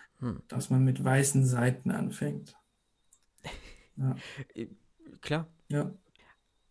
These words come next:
Speaker 1: Hast du noch irgendwas, was du zu deinem Film sagen möchtest? Äh, eine Anekdote vielleicht oder irgendwas, was du den Hörerinnen und Hörern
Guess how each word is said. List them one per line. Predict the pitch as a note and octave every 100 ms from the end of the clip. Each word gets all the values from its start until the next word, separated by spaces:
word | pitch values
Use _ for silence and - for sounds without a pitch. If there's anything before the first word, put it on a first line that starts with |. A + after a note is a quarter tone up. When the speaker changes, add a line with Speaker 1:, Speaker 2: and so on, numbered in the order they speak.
| _ -
Speaker 1:
Hast | F#3 -
du | G3+
noch | F3 D#3+
irgendwas, | - F3 G3 F#3+ F#3 F3 - - _ D#3 D3+ - - E3+ D#3+ D#3+
was | D3 C3+ -
du | - C3 B2+
zu | B2 - C3
deinem | B2+ B2 A#2+ A#2
Film | A2+ F#3+ G3+
sagen | E3 D#3 D3
möchtest? | C#3 - - C3+ B2+ - - -
Äh, | A#2 A2+ A#2 B2+
eine | B2 -
Anekdote | B2+ B2 - D#3 D#3+ D#3 D3
vielleicht | - C3 B2+ B2+ C3 B2+ - - _
oder | C3 B2 B2+ B2 A#2+ A#2+ A#2+ A#2+ -
irgendwas, | - G#2+ B2+ B2+ B2 - C#3
was | C3 -
du | B2+ A#2+
den | A#2 A#2+ A#2
Hörerinnen | C#3+ C3+ B2+ C3
und | B2 B2+
Hörern | C#3+ C#3 C3+